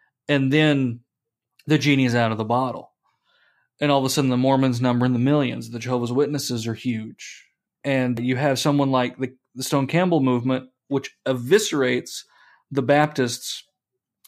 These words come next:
in the United States so much that good Reverend Boyce, very orthodox by Baptist standards man at the time, very influential, Boyce College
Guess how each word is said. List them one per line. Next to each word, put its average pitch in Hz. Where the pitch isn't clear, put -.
in 160
the 151
United 135
States 127
so 208
much 170
that 135
good 170
Reverend 160
Boyce, 143
very 139
orthodox 135
by 127
Baptist 135
standards 127
man 127
at 120
the -
time, 123
very 135
influential, 127
Boyce 123
College 131